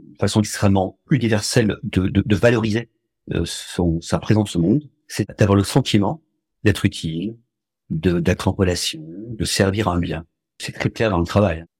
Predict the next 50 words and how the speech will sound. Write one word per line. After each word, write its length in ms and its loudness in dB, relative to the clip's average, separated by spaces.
C'est, 160 -14
c'est, 200 -4
c'est, 200 -4
c'est 160 -4
précisément 380 2
parce 160 -2
qu'on 80 -8
prend 220 -4
une 180 0
utilité 500 2
dans 140 4
ce 80 -18
qu'on 180 2
fait 220 4
que, 300 2
que 120 -2
on, 180 2
qu'on, 180 0
qu'on 160 -2
se 120 0
valorise. 420 -2
Donc, 260 8
voilà 200 4
pourquoi 240 2
je 100 2
complète, 560 0
persévérer 320 2
dans 80 -10
son 100 6
être 220 4
au 100 6
service 400 0
du 80 -2
bien. 160 -2
Et 80 6
c-, 180 -4
ce 220 4
service 420 0
du, 240 -4
du, 380 -4
du 160 2
bien 240 4
aujourd'hui, 600 0
je 40 -20
crois 140 2
qu'il 160 2
est 60 8
essentiel 460 2
à 60 0
rappeler. 400 -2